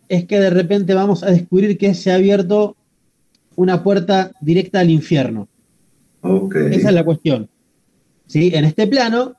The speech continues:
Speaker 1: como nosotros siempre decimos, ¿viste? Como la vez que hablamos de los espejos, que los espejos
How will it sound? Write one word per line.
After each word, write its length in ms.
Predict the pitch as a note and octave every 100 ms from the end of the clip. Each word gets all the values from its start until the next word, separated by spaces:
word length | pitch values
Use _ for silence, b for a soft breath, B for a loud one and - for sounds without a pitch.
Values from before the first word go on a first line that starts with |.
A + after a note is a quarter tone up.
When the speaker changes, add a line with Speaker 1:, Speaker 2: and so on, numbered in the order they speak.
| _
Speaker 1:
como 220 | C#3 C#3
nosotros 340 | C#3 C3+ F3 F3
siempre 260 | F#3 E3+
decimos, 360 | E3 D#3+ G3+ F#3
¿viste? 160 | F3+ F3
Como 240 | D3+ D3+
la 120 | C#3+
vez 120 | D#3
que 80 | D#3
hablamos 240 | D3+ E3 E3+
de 40 |
los 140 | C#3+ -
espejos, 500 | - F#3 F3 D#3+ - _ _ _ _
que 60 | C#3
los 160 | C#3
espejos 680 | C#3+ - - F3 E3+ F#3+ F3